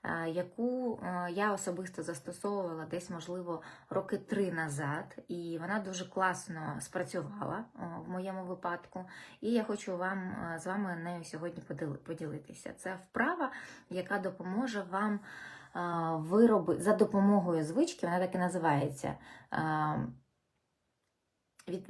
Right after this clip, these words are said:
ви-, відпрацювання стану за допомогою звички. Певного стану, в якому ви хочете знаходитись, тобто певного самовідчуття, яке ви хочете відчувати, да? От яким я хочу себе відчувати.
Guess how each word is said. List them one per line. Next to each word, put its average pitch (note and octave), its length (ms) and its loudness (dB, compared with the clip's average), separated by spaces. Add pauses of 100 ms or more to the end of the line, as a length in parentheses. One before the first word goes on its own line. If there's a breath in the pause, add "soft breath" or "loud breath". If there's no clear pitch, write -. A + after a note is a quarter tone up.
ви-, G3+ 100 2
відпрацювання F#3+ 1200 0
стану A3+ 680 2
за D3 120 -2
допомогою F#3+ 720 0
звички. D3 680 -6 (440)
Певного F3 400 0
стану, C#4 380 2
в F3+ 60 -4
якому G#3 360 0
ви D#3+ 100 -8
хочете - 460 -4
знаходитись, D3 840 -8
тобто F3+ 320 -4
певного F#3+ 640 2
самовідчуття, F3 1160 -2 (380 loud breath)
яке A3 320 2
ви F#3+ 100 0
хочете G#3+ 680 -2 (340 loud breath)
відчувати, E3 920 -2 (100)
да? - 240 0
От F3+ 400 -2
яким F#3 500 2
я E3 220 0
хочу A3+ 420 0
себе F3+ 320 -4
відчувати. E3 760 -10